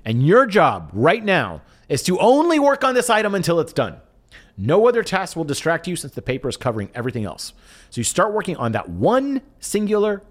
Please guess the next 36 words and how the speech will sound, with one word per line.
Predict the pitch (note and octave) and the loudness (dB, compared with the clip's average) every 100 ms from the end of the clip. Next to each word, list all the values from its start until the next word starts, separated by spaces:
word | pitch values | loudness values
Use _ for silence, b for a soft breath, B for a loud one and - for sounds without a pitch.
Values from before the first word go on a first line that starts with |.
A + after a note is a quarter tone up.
| _ | _
task | - D#3+ D#3+ - - | -4 -4 -6 -12 -16
until | - G#2+ - D3+ | -14 -8 -2 -2
it's | - | -4
finished. | - C3+ G#2 - - - _ B B B B | -6 -4 -4 -10 -20 -20 _ B B B B
And | D3 | -4
it's | E3 | -4
kinda | - - C#4 | -6 -6 -2
cool | A#3 G3+ | -2 -2
'cause | A#2+ | -2
sometimes | D3 D#3+ D3+ | -4 -4 -6
you | |
sit | G#2+ D3 | -4 -6
down | G#2 A#2+ | -2 -2
and | C#3+ | -2
you | F#2+ | -4
see | - B2 | -6 -10
all | - G#2+ | -4 -2
these | A#2 G#2 | 0 -2
items | G2+ A2+ F#2+ | -2 -2 -4
on | |
your | E2+ | -6
to-do | - A2+ | -4 -4
list, | A#2+ | -4
you | G2+ | -4
get | A#2 | -4
a | |
little | G#2 F#2+ | -4 -4
overwhelmed. | G2+ F#2 E2+ A2 A#2+ | -6 -6 -4 -4 -4
You're | E2+ | -6
like, | C2+ | -12
"What | G2 B2 | -12 -12
the | E2+ | -10
hell | F2+ | -8
do | B2+ | -4
I | A#2+ | -2
do?" | A#2+ D#3+ | 0 0